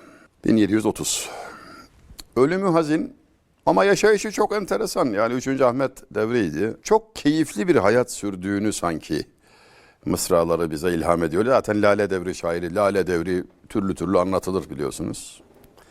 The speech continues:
Fakat şu beyitte, "Şule-i aşkı hevayı dildir efzun eyleyen, bad zenbali semenderdir bu ateşhanede." Yani insanın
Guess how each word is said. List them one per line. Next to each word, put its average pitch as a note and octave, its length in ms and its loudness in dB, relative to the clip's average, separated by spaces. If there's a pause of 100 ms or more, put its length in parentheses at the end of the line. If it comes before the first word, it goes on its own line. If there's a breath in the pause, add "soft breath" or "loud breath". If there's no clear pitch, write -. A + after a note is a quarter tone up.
(600 loud breath)
Fakat G3 320 2
şu G3+ 240 -2
beyitte, G2+ 500 0 (1800 loud breath)
"Şule-i A#2+ 840 2
aşkı G2 460 0
hevayı F#2 760 2
dildir G2 380 -2
efzun F#2+ 560 0
eyleyen, E2 880 -2 (360)
bad E2+ 400 2
zenbali D2 760 -2
semenderdir D#2 1040 -2
bu D2+ 200 -2
ateşhanede." - 960 -4 (2250 soft breath)
Yani A#2+ 360 2
insanın C3 640 -2